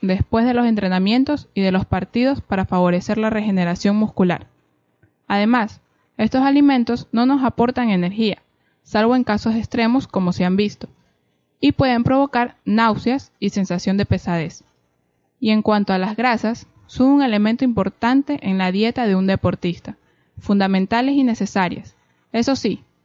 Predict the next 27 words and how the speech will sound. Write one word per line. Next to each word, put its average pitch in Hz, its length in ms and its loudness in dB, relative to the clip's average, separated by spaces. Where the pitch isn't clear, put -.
hay 226 160 0
que 285 140 -4
saber 233 320 -2
qué 233 160 -6
tipo 269 260 -2
de 240 140 0
grasas 254 360 -2
podemos 214 460 -2
tomar 233 440 -2
y 196 120 -2
en 190 140 -2
qué 208 160 -6
cantidad, 180 480 -2
ya 214 160 0
que 220 100 -4
a 214 80 0
su 196 180 -2
vez 247 300 -2
pueden 202 300 2
ser 214 200 -4
también 208 380 0
bastante 214 400 -2
peligrosas 196 720 -2
y 214 100 -6
perjudicar 196 580 0
nuestro 220 260 -2
rendimiento. 180 640 -4